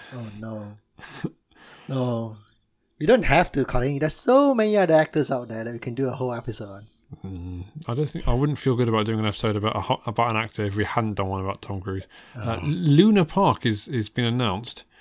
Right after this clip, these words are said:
Speaker 2: but, uh, but
Speaker 1: I've
Speaker 2: no,
Speaker 1: heard anything
Speaker 2: no,
Speaker 1: about it.
Speaker 2: no year for that. So, uh,
Speaker 1: Hmm.
Speaker 2: a group of renegade space workers venture to the moon to steal an energy source, prune juice.
Speaker 1: So there's
Speaker 2: What?
Speaker 1: basically Mission
Speaker 2: Prune juice?
Speaker 1: Impossible on the moon.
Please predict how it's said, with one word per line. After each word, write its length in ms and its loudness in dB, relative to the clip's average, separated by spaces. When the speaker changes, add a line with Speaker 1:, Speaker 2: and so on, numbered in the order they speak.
Speaker 2:
but, 260 -6
uh, 300 -2
but 100 -10
Speaker 1:
I've 0 -
Speaker 2:
no, 280 0
Speaker 1:
heard 200 2
anything 220 -2
Speaker 2:
no, 160 4
Speaker 1:
about 200 0
it. 120 -14
Speaker 2:
no 140 0
year 320 2
for 140 -8
that. 200 -4
So, 220 -8
uh, 300 -2
Speaker 1:
Hmm. 80 -10
Speaker 2:
a 40 -4
group 280 2
of 120 2
renegade 400 4
space 380 -2
workers 300 0
venture 320 -4
to 120 -10
the 120 -2
moon 300 2
to 100 -4
steal 360 0
an 140 0
energy 320 0
source, 460 -2
prune 440 0
juice. 360 -8
Speaker 1:
So 240 4
there's 160 8
Speaker 2:
What? 140 10
Speaker 1:
basically 400 4
Mission 300 12
Speaker 2:
Prune 120 10
juice? 60 4
Speaker 1:
Impossible 560 12
on 160 0
the 80 -2
moon. 340 0